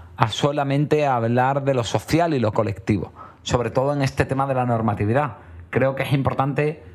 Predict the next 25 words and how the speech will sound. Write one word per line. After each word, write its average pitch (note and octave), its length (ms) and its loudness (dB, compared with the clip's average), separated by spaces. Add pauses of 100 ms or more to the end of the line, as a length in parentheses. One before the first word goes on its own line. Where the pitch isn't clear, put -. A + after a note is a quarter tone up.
(140)
qué D3+ 80 0
tenemos D3 400 0
que C3 140 -2
cambiar B2+ 340 0
en C3 80 0
la A2+ 100 2
sociedad, A#2+ 540 -2 (320)
pero A#2 160 2
también C3+ 380 0
qué C#3 100 2
tenemos C#3+ 320 -2
que - 140 -4
cambiar B2+ 520 0
en G2+ 140 -2
nosotros A2+ 460 0
mismos B2 420 2 (440)
para A#2 260 2
poder B2+ 320 0
manejarnos C3+ 760 0
en A2 140 4
estos - 340 -2
tiempos C3 420 2
de A#2+ 100 2
cultura A#2 440 2
líquida A#2+ 500 0